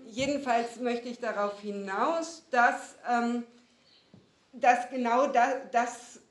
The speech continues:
für mich, was die Gewerkschaften brauchen, diese Unabhängigkeit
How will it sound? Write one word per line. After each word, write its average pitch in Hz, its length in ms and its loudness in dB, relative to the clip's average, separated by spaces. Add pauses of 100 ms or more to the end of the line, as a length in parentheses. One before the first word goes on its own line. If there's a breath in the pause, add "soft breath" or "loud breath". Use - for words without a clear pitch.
(240)
für 285 80 -4
mich, 269 460 -4
was 240 240 0
die 240 100 -12
Gewerkschaften 214 800 -2
brauchen, 247 640 4
diese 226 260 -8
Unabhängigkeit 226 1200 -2